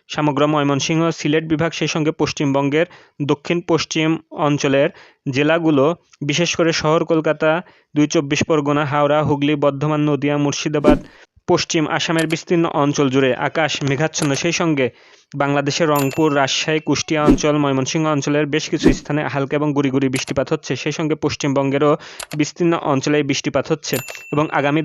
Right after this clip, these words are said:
দশ তারিখে এই বৃষ্টিপাত হতে পারে। মেঘ ধীরে ধীরে পশ্চিম দিক থেকে পূর্ব দিকে অগ্রসর হচ্ছে,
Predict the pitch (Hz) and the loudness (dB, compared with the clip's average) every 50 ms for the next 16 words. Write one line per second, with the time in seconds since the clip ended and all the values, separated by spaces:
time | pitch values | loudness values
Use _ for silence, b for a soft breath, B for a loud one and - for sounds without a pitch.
0 | 139 143 139 - - - 147 143 139 - 143 147 143 139 135 - - 147 - 139 | 2 2 0 0 0 -2 2 2 4 4 2 2 0 -2 -2 -2 -4 -4 -4 -4
1 | - - 151 135 139 - 135 127 123 120 B B B B B B - 139 143 160 | -2 -4 -4 -4 -2 -2 0 -2 -2 -4 B B B B B B -2 0 0 0
2 | 170 156 135 139 135 147 131 147 151 139 - - 131 - - 160 147 143 170 175 | 0 -2 0 0 0 0 0 0 -2 -2 -2 -2 -4 -4 -2 -2 0 0 0 -2
3 | - - 156 127 135 120 110 - _ - 175 156 151 151 156 170 175 - - - | -2 -4 -2 0 0 0 0 -2 _ 2 2 4 4 4 2 2 2 0 0 2
4 | 165 139 139 135 143 139 - 180 160 143 151 - - - | 2 2 2 2 0 2 2 2 2 0 0 -2 -4 -6